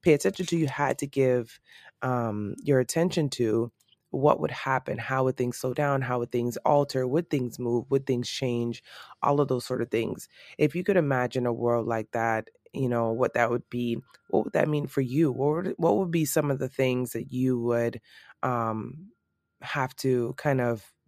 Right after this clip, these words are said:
sit with or deal with, or your thoughts would be now consumed by, because you'd be forced to slow down, forced to deal with,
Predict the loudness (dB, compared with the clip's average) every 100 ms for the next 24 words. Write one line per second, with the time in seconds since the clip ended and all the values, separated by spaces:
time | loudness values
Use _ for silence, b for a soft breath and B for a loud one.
0 | -12 -4 0 0 0 0 0 2 2 2
1 | 4 4 4 4 2 4 2 2 2 2
2 | -2 -4 -2 0 -2 -2 -6 -2 -2 0
3 | -2 -2 -4 -6 -6 -6 B B B B
4 | -6 -4 -6 -10 -6 0 2 2 -4 -14
5 | -20 _ b b b _ 2 4 6 2
6 | 0 4 4 6 4 0 0 4 6 4
7 | 0 0 0 0 -2 0 2 2 2 0
8 | 0 -6 -20